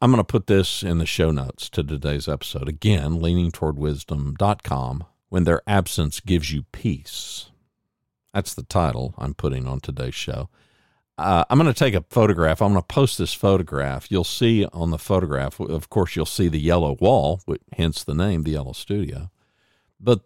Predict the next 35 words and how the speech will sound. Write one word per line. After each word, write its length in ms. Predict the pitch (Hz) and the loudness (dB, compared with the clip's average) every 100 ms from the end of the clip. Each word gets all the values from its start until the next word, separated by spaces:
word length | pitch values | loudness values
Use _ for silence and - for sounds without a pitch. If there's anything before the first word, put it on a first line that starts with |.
| _ _ _ _ - | _ _ _ _ -10
this 400 | 104 196 - 190 | 2 4 6 4
is 160 | 123 | 4
the 120 | 113 | 6
wall 640 | 98 92 117 117 92 85 92 | 6 6 6 6 6 6 4
next 280 | 98 101 | 4 2
to 100 | - | 0
the 80 | 92 | 2
light 320 | 90 98 104 | 4 4 2
switches 680 | - 92 76 71 78 73 - - | -2 0 0 0 -2 -2 -2 0
as 200 | 90 87 | 0 2
you 180 | 92 - | 0 2
enter 560 | 127 151 - 95 78 73 | 2 2 4 2 4 2
the 120 | 80 | 2
Yellow 300 | 82 73 71 | 2 0 -2
Studio. 680 | - - 78 62 - - - _ _ _ _ _ _ _ _ _ _ _ - | -6 -2 -2 -2 -10 -18 -20 _ _ _ _ _ _ _ _ _ _ _ -10
Uh, 160 | 78 76 | -4 2
there 240 | 90 87 | 4 4
is 140 | 87 | 2
a 80 | 87 | -2
sign 680 | - - 156 156 92 82 90 | -4 0 4 4 4 4 4
directly 720 | 92 92 110 147 - 147 131 | 4 4 4 4 4 4 4
above 800 | 90 80 110 113 85 80 80 80 | 2 0 4 6 6 4 0 2
the 100 | 90 | 2
light 340 | 90 98 - | 4 2 0
switches, 840 | - - 65 - 78 76 101 - - _ _ _ _ _ _ _ _ _ _ _ _ _ _ _ - | -6 -6 -6 -6 -6 -6 -6 -10 -16 _ _ _ _ _ _ _ _ _ _ _ _ _ _ _ 0
and 160 | 104 | 2
it 140 | 107 - | 4 2
simply 400 | 143 147 127 110 | 0 2 2 2
says, 340 | - 101 90 | 6 4 4
"Everyone 540 | - 139 143 123 117 101 | 4 4 6 6 4 6
brings 300 | 110 101 73 | 4 4 0
joy 400 | 76 110 117 113 | 4 6 8 6
to 180 | - 82 | 4 2
this 260 | 80 - | 2 2
office, 720 | 82 78 - 62 - - - | 0 0 -2 -8 -8 -10 -12